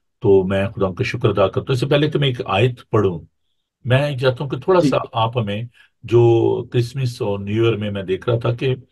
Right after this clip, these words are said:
Speaker 1: अ, बहुत ज़्यादा जो वहाँ पे खूबसूरत program हुए, और ख़ास तौर पर जो एक program था जिसमें, अ, president आए हुए थे और आप भी वहाँ पे मौजूद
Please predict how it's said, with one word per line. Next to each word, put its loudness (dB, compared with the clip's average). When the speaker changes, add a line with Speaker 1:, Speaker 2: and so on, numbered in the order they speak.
Speaker 1:
अ, 0
बहुत 0
ज़्यादा 0
जो -6
वहाँ -8
पे -6
खूबसूरत -8
program -2
हुए, -2
और -2
ख़ास 0
तौर 0
पर 0
जो 4
एक -4
program -4
था 0
जिसमें, -8
अ, -10
president -4
आए -4
हुए -2
थे -8
और -8
आप -10
भी -8
वहाँ -14
पे -12
मौजूद -10